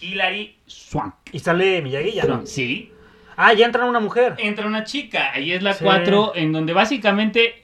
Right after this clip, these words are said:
Speaker 1: es lo que ahorita quieren hacer, a-, ahorita en estos momentos
Speaker 2: Inclusión.
Speaker 1: con todo, inclusión con todo, dijo, "Bueno, ya Laruso ya partió madres, entonces ahora toca que una chica parta madres".
Speaker 2: Ujú.
Speaker 1: Y digo, la, está, es, la premisa está bastante bien, ¿no?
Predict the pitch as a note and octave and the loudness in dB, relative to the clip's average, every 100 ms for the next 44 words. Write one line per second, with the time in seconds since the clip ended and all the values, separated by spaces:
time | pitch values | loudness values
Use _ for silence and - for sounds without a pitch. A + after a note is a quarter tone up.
0 | - F#3+ - G3+ G#3 E3 E3 E3+ G3 F#3 | -6 -6 -4 -2 -2 0 -4 -4 -6 -4
1 | F#3+ D#3+ C#3 E3 D#3+ C#3+ C3 C3+ C#3 C#3 | -4 -4 -6 -6 -4 -4 -4 -8 -10 -10
2 | D#3 D3+ C#3+ C3+ C#3 C3+ E3 - C#3+ F#3+ | -12 -10 -10 -6 -6 -4 -6 -4 -4 -6
3 | - D#3+ C#3+ C#3+ C#3 F3 F#3+ F#3+ E3 E3+ | -8 -12 -12 -14 -6 -2 2 4 4 4
4 | F#3 F3 C3 C3+ C#3+ C#3+ D3+ B2+ B2 B2 | 4 4 0 -6 -4 -2 2 4 4 4
5 | B2 B2+ C3+ B2 A#2 A#2+ A#2 - C#3 D#3+ | 2 2 0 -2 -4 -8 -10 -6 -4 -2
6 | C#3 D#3 C3 A2 A#2+ A2+ A#2 B2 B2 B3+ | -4 -8 -10 -14 -18 -18 -12 -10 -8 -10
7 | B3+ G#3+ D#3+ E3 C3 - - - - G2+ | -10 -10 -8 -8 -8 -10 -12 -12 -12 -14
8 | G2+ A#2 A#2 A2 B2 - - B3 F4 F4 | -12 -8 -8 -10 -16 -18 -12 -8 -6 0
9 | F#3 D#3+ D#3+ E3 G#3+ G3+ C4+ C#4+ G#3 F3 | 2 2 0 -2 -6 0 2 4 2 0
10 | F3+ E3 G3+ A#3+ C#4 G#3+ G3+ F3 F3 D3 | -2 2 2 2 0 0 -2 0 -4 -2
11 | D#3 C4 A3+ C#3+ B2 B2+ D#3+ F3 | -4 -2 -2 -4 -6 -10 -8 -6